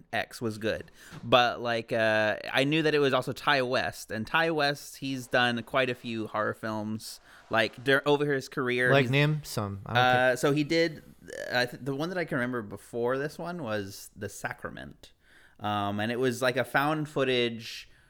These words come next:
Speaker 1: um, retelling of the Jim Jones, like, cult self, uh, like,
Speaker 2: Mm-hmm.
Speaker 1: suicide, mass suicide thing.
Speaker 2: Okay.
Speaker 1: And it was just that, and it was, like, a lot of monologues,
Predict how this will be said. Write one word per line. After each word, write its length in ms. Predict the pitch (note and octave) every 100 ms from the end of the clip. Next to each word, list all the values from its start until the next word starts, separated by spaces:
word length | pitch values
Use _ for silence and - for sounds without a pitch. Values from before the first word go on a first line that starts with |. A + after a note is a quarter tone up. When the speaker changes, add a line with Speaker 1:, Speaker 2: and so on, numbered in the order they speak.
| _ _ _ -
Speaker 1:
um, 540 | A2+ A2 G#2+ G#2 G2+
retelling 600 | G#2 B2 - B2 A#2+ A2+
of 180 | G#2+ G2+
the 80 | G#2+
Jim 340 | G2+ A2+ A#2
Jones, 880 | G#2 G#2+ G#2+ G#2+ G#2 G#2 A2 - - -
like, 440 | G2 G2 - - -
cult 520 | - A2+ - - - - _ - -
self, 400 | - G#2+ G#2+ -
uh, 120 | G2+ G2
like, 160 | F#2 G2+
Speaker 2:
Mm-hmm. 100 | B2+
Speaker 1:
suicide, 380 | B2+ C3+ C3 B2+ -
mass 240 | A2+ -
suicide 440 | C3 C3 C3 C#3
thing. 280 | D3+ D#3+ D#3+ -
Speaker 2:
Okay. 300 | A2+ A2+ A2 A2+
Speaker 1:
And 120 | C3
it 40 |
was 180 | D3 C3
just 460 | - A#2 A#2+ - -
that, 440 | F2 G#2+ C#2+ - - _ _ _ -
and 100 | A2+
it 40 |
was, 120 | A2
like, 120 | A2
a 60 | A#2
lot 160 | A2 A2+
of 80 |
monologues, 840 | A2 G#2 A2 B2 C3+ C3+ C#3 - -